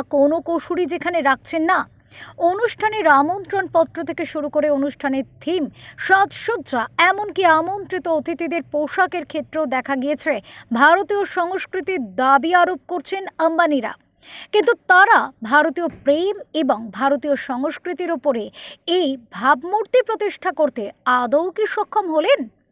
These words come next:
ভারতবর্ষে এত সুদক্ষ প্রতিষ্ঠিত গায়ক গায়িকা, এমনকি সম্ভাবনাময় গায়ক গায়িকা থাকা সত্ত্বেও ভারতীয় সংস্কৃতির ধারক এবং বাহক হিসেবে প্রতিষ্ঠিত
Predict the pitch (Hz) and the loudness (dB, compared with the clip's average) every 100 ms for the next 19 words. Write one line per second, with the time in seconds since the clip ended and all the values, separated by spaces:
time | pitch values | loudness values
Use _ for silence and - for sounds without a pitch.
0 | _ _ _ - 330 427 480 453 403 - | _ _ _ 4 6 6 4 0 0 2
1 | 415 359 392 415 - 294 381 - 359 269 | 4 4 2 -2 -4 -4 -6 -4 -6 -4
2 | 320 359 359 - 339 330 269 262 233 240 | -4 -4 -6 -6 -6 0 2 0 0 -2
3 | 226 294 311 277 302 294 330 339 - - | 2 4 4 4 -2 -2 -4 -6 -10 -10
4 | - 370 339 339 330 320 285 277 269 302 | -4 0 0 0 2 4 4 4 2 0
5 | 247 226 240 247 240 254 233 214 202 220 | 0 -2 -2 -2 -2 -4 -6 -8 -8 -8
6 | - 208 - 330 240 - - - 277 370 | -8 -10 -4 -2 -2 -6 -12 0 4 4
7 | 415 440 440 - 294 320 - 349 339 311 | 4 0 -2 0 0 -2 -4 -8 -6 -8
8 | 220 233 254 294 294 254 233 202 208 269 | -4 -2 0 0 -2 -4 -4 -4 -4 -4
9 | - 285 330 247 196 - - _ 370 392 | -4 -4 -2 -2 -6 -12 -20 _ -2 0
10 | 480 440 - 427 | 0 -2 -6 -4